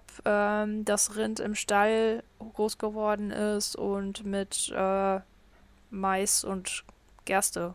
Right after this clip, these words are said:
gefüttert wurde. Also je nachdem, was das Tier isst, und also Gras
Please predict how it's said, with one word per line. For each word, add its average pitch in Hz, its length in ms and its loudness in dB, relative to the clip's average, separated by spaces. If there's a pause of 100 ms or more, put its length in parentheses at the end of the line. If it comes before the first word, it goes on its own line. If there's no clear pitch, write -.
(100)
gefüttert - 520 -10
wurde. 175 280 -8
Also 180 300 -2 (260)
je 202 80 0
nachdem, 220 300 6
was 202 140 6
das 220 200 6
Tier 226 300 6
isst, 247 340 8
und 202 260 -4
also 180 260 -2
Gras 202 520 2